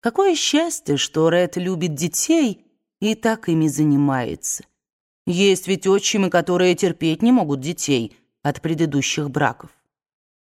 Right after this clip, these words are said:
"Я хочу поговорить с тобой",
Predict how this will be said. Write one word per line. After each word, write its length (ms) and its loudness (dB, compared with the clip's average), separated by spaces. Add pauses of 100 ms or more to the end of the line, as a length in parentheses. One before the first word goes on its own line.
(280)
"Я 460 4
хочу 400 -2
поговорить 580 0
с 120 -6
тобой", 520 -8